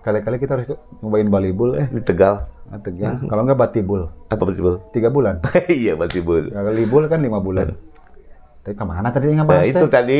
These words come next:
Speaker 1: Oh,
Speaker 2: ruminansia gimana ngatur?
Speaker 1: oh.
Speaker 2: Heeh.
Speaker 1: Yang beranak ya?
Speaker 2: Yang beranak.
Speaker 1: Jadi kalau kambing, kayak ini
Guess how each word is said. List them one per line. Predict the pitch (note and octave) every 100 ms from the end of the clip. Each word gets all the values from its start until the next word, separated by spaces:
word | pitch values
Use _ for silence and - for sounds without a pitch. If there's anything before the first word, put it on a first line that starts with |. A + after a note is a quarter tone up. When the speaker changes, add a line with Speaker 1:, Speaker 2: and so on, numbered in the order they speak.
| D#3
Speaker 1:
Oh, | B2+
Speaker 2:
ruminansia | B2 B2 A2+ G#2+ B2 C3
gimana | A#2+ G#2+ A#2+ A2+
ngatur? | A2 F#2+
Speaker 1:
oh. | D3 F3 D#3+ - - -
Speaker 2:
Heeh. | G#2+ G2 G2 - - -
Speaker 1:
Yang | - C3+
beranak | C3+ E3
ya? | D3+ A#2+
Speaker 2:
Yang | F#2
beranak. | G#2+ G#2 G#2+ - - - _ _ - - - -
Speaker 1:
Jadi | -
kalau | F#3 E3+ D3+
kambing, | C#3+ A#2+ A2+ G#2+ A2+ B2+ E3 G3+ G3 - F3+ - -
kayak | - E3
ini | D#3 D3+